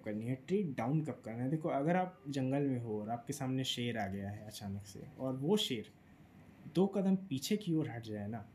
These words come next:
तो ये नहीं समझना चाहिए कि वो आपसे डर के भागने वाला है, ये समझना चाहिए कि अब वो तैयार है आगे छलांग मारने के लिए। तो बहुत बार लाइफ में भी आगे छलांग मारने के लिए कभी-कभी आपको दो कदम पीछे लेना पड़ता है, तो उस दो कदम पीछे लेने में आपको डरना नहीं है,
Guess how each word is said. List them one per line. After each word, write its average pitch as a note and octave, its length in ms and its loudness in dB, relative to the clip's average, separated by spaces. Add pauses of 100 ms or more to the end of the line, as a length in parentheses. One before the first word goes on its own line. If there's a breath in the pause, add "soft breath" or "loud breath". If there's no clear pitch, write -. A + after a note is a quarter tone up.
(160)
तो C#3+ 80 -2
ये C#3+ 220 2
नहीं F#3 200 6
समझना E3 380 4
चाहिए D3 220 2
कि D3 100 0
वो D3 100 2
आपसे D3 240 0 (140)
डर C3 180 0
के C#3 100 0
भागने A2 400 -4
वाला G2 240 -2
है, G2+ 160 -6 (720)
ये C#3 340 4
समझना C3+ 400 2
चाहिए C3+ 240 0
कि C#3+ 100 -2
अब C#3 180 -2
वो C3+ 180 0
तैयार A2 360 -2
है A2+ 100 -4
आगे G#2 200 -6
छलांग G2+ 360 -6
मारने F#2+ 220 -4
के G2+ 120 -10
लिए। G#2+ 100 -4
तो B2+ 160 -2 (120)
बहुत G3 240 0
बार D3+ 280 0 (480 loud breath)
लाइफ C#3+ 300 6
में F#3 140 10
भी F#3+ 140 6
आगे C#3 380 0
छलांग F#3 400 4
मारने C#3+ 260 6
के C#3+ 80 4
लिए D3 120 4
कभी-कभी C#3 400 2
आपको B2+ 220 0
दो C3 260 0
कदम B2 220 -2
पीछे A2+ 280 -6
लेना G#2 240 0
पड़ता G2 300 -6
है, A2+ 60 -4
तो B2+ 100 0
उस A#2+ 120 -2
दो B2 200 0
कदम F#3+ 260 4
पीछे E3+ 280 0
लेने C#3 240 2
में C3+ 140 2
आपको C3 260 -2
डरना A#2 480 0
नहीं B2 340 -2
है, C#3+ 160 -4